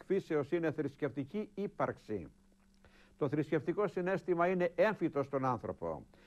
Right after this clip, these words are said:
Η πίστη στο Θεό είναι πρωταρχικό στοιχείο της υπάρξεώς του.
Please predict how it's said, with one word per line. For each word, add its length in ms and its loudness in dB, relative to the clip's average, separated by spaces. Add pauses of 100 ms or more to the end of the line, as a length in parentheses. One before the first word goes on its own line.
(220)
Η 120 2
πίστη 320 4
στο 180 4
Θεό 220 6
είναι 220 6
πρωταρχικό 640 0
στοιχείο 600 0
της 180 -6
υπάρξεώς 760 0
του. 240 -12